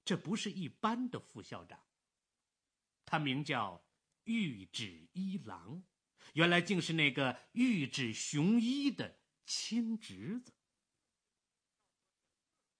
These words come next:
照说整个黑龙江省和那么大的哈尔滨市，重要的机关有的是，玉指雄一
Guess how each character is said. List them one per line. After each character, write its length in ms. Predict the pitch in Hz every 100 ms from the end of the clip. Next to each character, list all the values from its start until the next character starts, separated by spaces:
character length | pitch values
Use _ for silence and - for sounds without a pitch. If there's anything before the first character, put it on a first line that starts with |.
| _ _ _ _ -
照 160 | 208
说 220 | 165 190 185
整 340 | 185 147 165
个 220 | 285 233
黑 180 | - 214
龙 180 | 214 208
江 200 | 226 233
省 360 | - - 101 - -
和 160 | 160
那 180 | 196 285
么 200 | 320 185
大 180 | 151 147
的 80 | 123
哈 220 | - 226
尔 180 | 202 110
滨 180 | 196 233
市， 360 | - 311 - _ -
重 320 | 226 180 120
要 160 | 131 113
的 80 |
机 220 | 107 139 135
关 180 | 143
有 140 | 135 90
的 100 | 110
是， 280 | - 202 - _ _ _ _ _ -
玉 180 | 160 175
指 140 | 143
雄 340 | 123 - 160 220
一 320 | 233 247 247